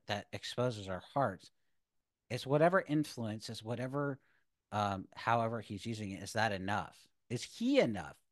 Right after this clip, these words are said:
Or are we pursuing size and influence and platform? Um, my,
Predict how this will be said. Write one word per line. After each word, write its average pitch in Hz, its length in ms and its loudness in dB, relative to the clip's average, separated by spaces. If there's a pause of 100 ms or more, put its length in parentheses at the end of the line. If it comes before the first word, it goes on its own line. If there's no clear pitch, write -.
(600)
Or 131 440 4
are 113 100 -4
we 117 160 -2
pursuing 113 800 -4 (380)
size 113 500 0
and 110 120 -10
influence 104 440 -6
and 95 100 -14
platform? 80 680 -8 (1120)
Um, 87 420 -8
my, 113 280 -2